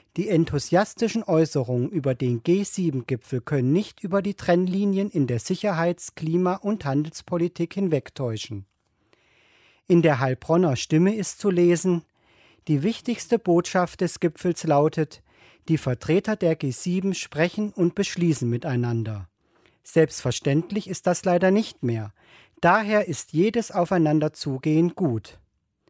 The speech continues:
Das Straubinger Tagblatt ist erleichtert, denn der Gipfel ist alles in allem unfallfrei zu Ende gegangen. Das ist mehr, als man im Vorfeld erwarten konnte.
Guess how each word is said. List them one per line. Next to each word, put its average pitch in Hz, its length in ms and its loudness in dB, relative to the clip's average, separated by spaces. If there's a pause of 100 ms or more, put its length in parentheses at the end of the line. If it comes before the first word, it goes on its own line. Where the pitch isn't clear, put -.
(580)
Das 131 160 0
Straubinger 139 640 2
Tagblatt 147 500 -4
ist - 180 -8
erleichtert, 170 800 2 (460)
denn 160 300 4 (280)
der 135 140 2
Gipfel - 460 -6
ist - 220 -8
alles 175 340 2
in 175 120 -2
allem 156 360 2
unfallfrei 127 720 0
zu - 160 -10
Ende 117 320 -2
gegangen. 110 540 -6 (460)
Das 180 200 2
ist - 240 -6
mehr, 147 380 2
als 135 240 -4
man 135 160 0
im 117 160 -6
Vorfeld 160 580 -2
erwarten 147 500 0
konnte. 110 520 -6